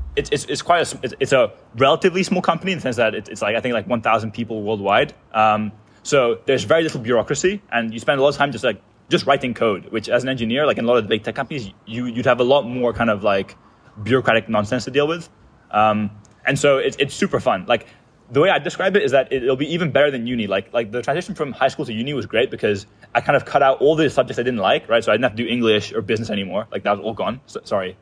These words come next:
business teacher. Um, <laughs> I mean, like, it's more like humanities, like, don't interest me as much as, as technical stuff 'cause it's just really interesting to, like, understand how things work, I think. And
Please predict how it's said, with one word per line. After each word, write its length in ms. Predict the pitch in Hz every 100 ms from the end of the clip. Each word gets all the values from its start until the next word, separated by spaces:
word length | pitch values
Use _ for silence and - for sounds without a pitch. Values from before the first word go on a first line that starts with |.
| -
business 240 | 98 90
teacher. 380 | - - 113 - _ -
Um, 360 | - 101 101 104 -
<laughs> 140 | - - 262 233 170 -
I 100 | 139
mean, 140 | 139
like, 180 | 120 113 -
it's 80 | 143
more 80 | 180
like 300 | 151 - -
humanities, 500 | 160 160 180 185 151 117
like, 340 | 117 - -
don't 160 | 117 123
interest 240 | 117 117
me 60 | 135
as 80 |
much 240 | 107 107 110
as, 140 | 104
as 160 | - -
technical 300 | 98 101 123
stuff 280 | - 147 -
'cause 140 | 101
it's 180 | - -
just 220 | 107 -
really 180 | 104 98
interesting 280 | 95 113 110
to, 80 |
like, 120 | 98 -
understand 380 | 110 104 107
how 80 | 95
things 200 | 92 101
work, 200 | 98 104
I 40 | 123
think. 280 | 170 165 -
And 240 | 110 104